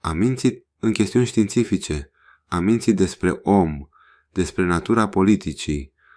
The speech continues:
am mințit despre esența economiei, despre legile care guvernează economia – aceasta înșeală și privează miliarde de oameni, chiar și de șansa de a trăi o viață adevărată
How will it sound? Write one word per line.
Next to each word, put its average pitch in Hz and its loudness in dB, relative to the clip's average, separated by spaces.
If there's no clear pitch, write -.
am 85 -2
mințit 113 2
despre 95 -2
esența 110 0
economiei, 95 0
despre 90 -2
legile 107 2
care 87 -2
guvernează 87 0
economia – 90 -2
aceasta 120 -2
înșeală 95 0
și - -6
privează 90 -2
miliarde 85 0
de 80 -2
oameni, 92 -2
chiar 117 0
și 110 -6
de 107 2
șansa 92 -2
de 85 -4
a 82 0
trăi 90 2
o 90 4
viață 85 -2
adevărată 82 -2